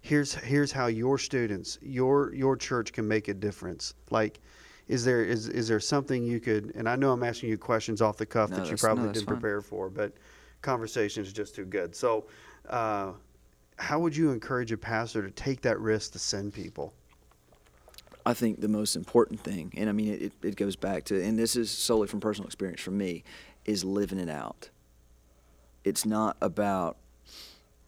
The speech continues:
Speaker 2: uh, for me, it's about the little things. You know, they may, in the, in the morning before I go to work, whether that's at five forty-five, four thirty in the morning, or eight o'clock at night, and we go in for a thirteen-hour night shoot,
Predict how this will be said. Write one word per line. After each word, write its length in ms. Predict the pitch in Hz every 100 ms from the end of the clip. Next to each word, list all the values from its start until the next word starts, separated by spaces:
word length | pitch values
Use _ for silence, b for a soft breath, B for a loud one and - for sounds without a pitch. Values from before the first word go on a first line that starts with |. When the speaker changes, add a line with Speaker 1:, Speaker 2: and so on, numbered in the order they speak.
| _ - _
Speaker 2:
uh, 240 | - 87 104 -
for 120 | 117
me, 200 | 107 165
it's 120 | 165
about 200 | 92 90
the 60 | -
little 220 | 104 135
things. 440 | - - 78 - - - _ _ _
You 140 | - 104
know, 40 |
they 140 | 101 120
may, 280 | 117 101 - B B
in 160 | 117
the, 100 | 117
in 80 | 120
the 60 | 120
morning 300 | 120 117 107
before 300 | 101 113 107
I 40 |
go 120 | 120
to 80 | 98
work, 260 | 95 98 -
whether 200 | 101 92
that's 360 | 95 90 -
at 160 | 92 76 - b b b b
five 320 | - 107 101
forty-five, 840 | - 107 95 - 95 95 95 104 - - - - - _ _ _ _
four 260 | - 107
thirty 280 | 104 120 113
in 60 | 104
the 60 |
morning, 400 | 98 92 87 87 -
or 280 | 95 87 - - - -
eight 140 | 107
o'clock 280 | 104 113 101
at 60 | -
night, 260 | 110 101
and 120 | - 98
we 100 | 98
go 180 | 98 92
in 140 | 90
for 240 | - 98
a 60 | 92
thirteen-hour 580 | - 92 98 92 87 87
night 260 | 104 151
shoot, 380 | - - 62 -